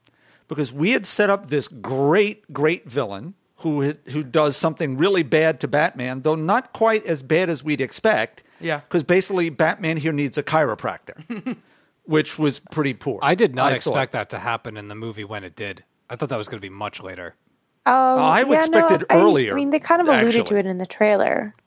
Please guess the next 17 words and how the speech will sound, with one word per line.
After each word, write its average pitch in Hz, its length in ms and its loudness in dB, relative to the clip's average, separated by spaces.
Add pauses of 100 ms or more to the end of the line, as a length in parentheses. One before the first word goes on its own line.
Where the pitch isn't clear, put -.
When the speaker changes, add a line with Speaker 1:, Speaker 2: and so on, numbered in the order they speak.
(140)
Speaker 3:
Well, 135 160 2
Speaker 1:
Yeah. 139 140 2 (200)
Speaker 3:
yeah, 131 260 -4
but 101 180 -8
I'm 117 80 -8
not 123 140 -8
talking 139 360 -8
about 92 240 -14
the 95 80 -20
trailer. 92 460 -12
I'm 104 160 -14
talking 143 160 0
Speaker 4:
Well, 339 80 6
no, 359 120 4
I 330 100 4
know. 320 140 4
I'm, 262 300 2